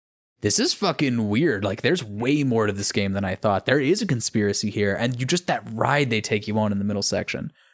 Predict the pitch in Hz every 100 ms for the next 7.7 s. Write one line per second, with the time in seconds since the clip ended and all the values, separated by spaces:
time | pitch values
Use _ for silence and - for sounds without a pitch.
0 | _ - 151 - 143 202 247 - 120 151
1 | 156 104 - 151 151 113 135 151 127 135
2 | 135 135 - 151 135 135 131 147 139 113
3 | - 104 98 92 - - - _ _ _
4 | _ 120 113 117 113 110 101 101 - _
5 | - - 117 - 120 117 - 110 107 101
6 | 101 101 104 107 120 101 98 107 101 95
7 | 107 101 95 98 98 98